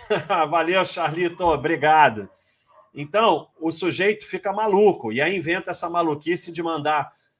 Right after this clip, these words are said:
três B D Rs lá pra corretora nos Estados Unidos. Imagina a cara do bi-, do gringo lá falando, "Você tá de brinca-, brincadeira com a minha cara."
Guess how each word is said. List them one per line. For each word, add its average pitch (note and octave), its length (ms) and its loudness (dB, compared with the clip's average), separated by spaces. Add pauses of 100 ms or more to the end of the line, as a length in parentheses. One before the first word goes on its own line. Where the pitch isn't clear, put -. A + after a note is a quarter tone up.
(240)
três G3 380 2
B F3+ 160 -2
D D#3 140 -2
Rs D#3+ 480 2
lá D3+ 200 2
pra D#3+ 140 -2
corretora D#3 500 -2
nos D3 140 -8
Estados D3 240 -4
Unidos. D3 160 -4
Imagina E3+ 400 -4
a F#3+ 60 -2
cara E3+ 300 -2
do C#3+ 120 -6
bi-, B2+ 200 -6
do A#2+ 180 -4
gringo C3+ 360 0
lá C#3 200 6
falando, D3 360 -2
"Você C#3+ 220 -8
tá D3 160 -4
de C3+ 100 -10
brinca-, C#3 480 -8 (140)
brincadeira C3 760 -2
com D3+ 100 -6
a C#3 40 -4
minha C#3 160 -4
cara." G2+ 420 -8